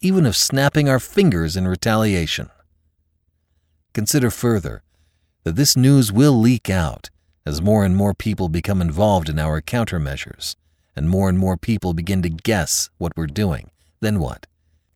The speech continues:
The panic might do us more harm than any one T C bomb." The presidential assistant said irritably,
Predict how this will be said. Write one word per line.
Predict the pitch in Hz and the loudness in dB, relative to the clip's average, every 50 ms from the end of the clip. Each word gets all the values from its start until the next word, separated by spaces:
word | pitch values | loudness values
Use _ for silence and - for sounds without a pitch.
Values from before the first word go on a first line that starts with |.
| _ _ - | _ _ -12
The | - - | -12 -10
panic | - - - 147 147 120 78 64 - - - | -8 -4 0 0 2 2 0 -4 -6 -6 -6
might | 80 76 71 - | -4 -4 -6 -6
do | - 90 87 82 | -6 -4 -2 -2
us | 78 73 - - | -2 -4 -4 -2
more | 90 87 82 80 | -2 -2 -2 -2
harm | 80 90 85 80 80 87 98 | -2 -4 -2 -2 -2 -2 -2
than | 95 104 104 | -2 -2 -2
any | 98 110 151 147 101 73 67 | 0 0 2 2 2 0 -2
one | 69 76 95 92 82 73 69 | -2 -2 -2 -2 -2 -2 -4
T | - - - 95 | -6 -6 -6 -4
C | 80 - - - 143 120 | -4 -2 -2 0 -2 -2
bomb." | 80 - 60 - - - - _ _ _ _ _ _ _ _ _ _ _ _ _ _ _ _ _ _ _ _ _ _ _ _ _ _ - | -4 -6 -8 -10 -10 -16 -20 _ _ _ _ _ _ _ _ _ _ _ _ _ _ _ _ _ _ _ _ _ _ _ _ _ _ -14
The | - - | -14 -10
presidential | - 85 85 78 85 85 85 85 - 85 76 | -6 -6 -4 -4 -2 -4 -4 -4 -4 -6 -4
assistant | 76 - - 95 - - 76 67 - | -4 -4 -4 -4 -6 -6 -8 -8 -6
said | - - 78 73 69 - - | -6 -4 -4 -6 -6 -8 -8
irritably, | - 85 85 78 71 67 67 65 64 58 - | -8 -8 -6 -8 -8 -10 -10 -10 -10 -12 -14